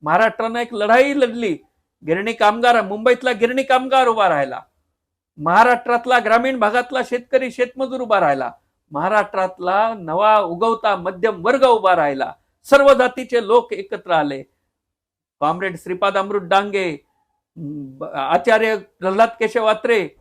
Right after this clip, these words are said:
एस एम जोशी यांच्या नेतृत्वाखाली लढाई सुरू झाली आणि क्रांतिसिंह नाना पाटील, डॉक्टर बाबासाहेब आंबेडकरांचे अनुयायी असलेले दादासाहेब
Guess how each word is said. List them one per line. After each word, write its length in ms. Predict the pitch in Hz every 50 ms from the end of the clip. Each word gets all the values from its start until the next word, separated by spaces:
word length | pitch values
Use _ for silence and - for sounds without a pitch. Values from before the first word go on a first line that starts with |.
| _ _ _ _ _ _ _ _ _ _ _ _ _ -
एस 240 | 160 175 202 202 -
एम 160 | 247 240 226
जोशी 460 | 185 208 240 233 - 262 240 196 151 - _ _ _ _ _ _ _ _ -
यांच्या 400 | 139 139 147 165 180 - 214 208
नेतृत्वाखाली 920 | 196 202 196 - 208 208 - 214 208 202 - 185 170 175 175 185 247 - _ _ _ _ _ -
लढाई 300 | 143 139 143 185 226 247
सुरू 280 | - - 196 220 262 254
झाली 300 | 226 196 175 160 135 - - _ _ _ _ _ _ _ _ -
आणि 300 | 165 165 165 214 240 240
क्रांतिसिंह 720 | 240 - 190 170 185 220 233 - 254 226 - - 233 226
नाना 300 | 208 180 180 196 220 220
पाटील, 500 | 202 - 202 175 - - 156 135 120 110 - _ _ _ _ _ _ _ _ _ _ 170 - _ _ _ _ -
डॉक्टर 260 | 139 185 190 185 - 180
बाबासाहेब 560 | 170 170 214 247 269 254 262 262 262 254 254
आंबेडकरांचे 720 | 247 247 247 247 254 240 247 233 240 233 233 233 - 233
अनुयायी 420 | 226 208 208 220 233 233 226 226 220
असलेले 440 | 214 208 - 208 208 208 208 196
दादासाहेब 580 | 190 160 147 156 180 208 196 185 - 190 175 170